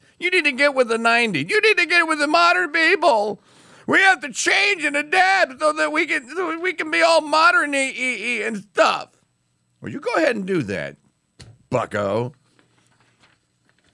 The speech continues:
Fast forward to today, and thus the subject of today's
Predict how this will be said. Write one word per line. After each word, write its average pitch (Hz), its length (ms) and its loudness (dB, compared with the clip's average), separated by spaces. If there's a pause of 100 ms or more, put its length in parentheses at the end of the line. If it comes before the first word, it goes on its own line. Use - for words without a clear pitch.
(2250)
Fast 247 360 2
forward 233 360 2
to 190 100 -2
today, 156 500 -2 (1000)
and 175 120 0
thus 208 240 0
the 170 120 0
subject 135 500 0
of 127 140 -4
today's 127 640 0